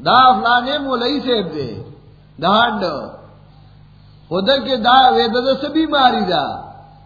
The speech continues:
هغه حاکم چې الله لاس وکړو، دی ولې؟ وی، دی، ها، چې به موږ پرېښود، نو ګرځېده به بول به یې خوړل. نو بیا موږ کور کې بند کړ، نو بیا به چې خپله بول کول، نو هغه به یې خوړل.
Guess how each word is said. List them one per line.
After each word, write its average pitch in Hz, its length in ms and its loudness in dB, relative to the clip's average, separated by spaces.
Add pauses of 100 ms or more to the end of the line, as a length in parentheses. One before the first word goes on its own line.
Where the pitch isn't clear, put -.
(100)
هغه 214 240 0
حاکم 240 400 -2
چې 247 80 -4
الله 240 260 0
لاس 247 320 2
وکړو، 254 280 -6
دی 233 80 -6
ولې؟ 262 380 0 (1300)
وی، 202 200 2
دی، 277 500 4 (680)
ها، 208 180 2
چې 226 200 0
به 240 140 4
موږ 277 200 -2 (100)
پرېښود، 285 360 -2
نو 254 160 -2
ګرځېده 240 460 0
به 247 160 4
بول 240 280 0
به 208 100 0
یې 185 140 -2
خوړل. 143 300 -6 (1500)
نو 165 80 -6
بیا 226 220 4 (120)
موږ 294 200 0
کور 311 180 0
کې 262 200 -4
بند 233 360 0
کړ، 196 180 0
نو 214 60 -2
بیا 254 280 2
به 254 180 0
چې 226 160 -6
خپله 285 320 -2
بول 240 300 -4
کول، 220 220 -2
نو 208 80 -2
هغه 190 160 -2
به 180 120 -4
یې 170 100 -10
خوړل. 127 360 -8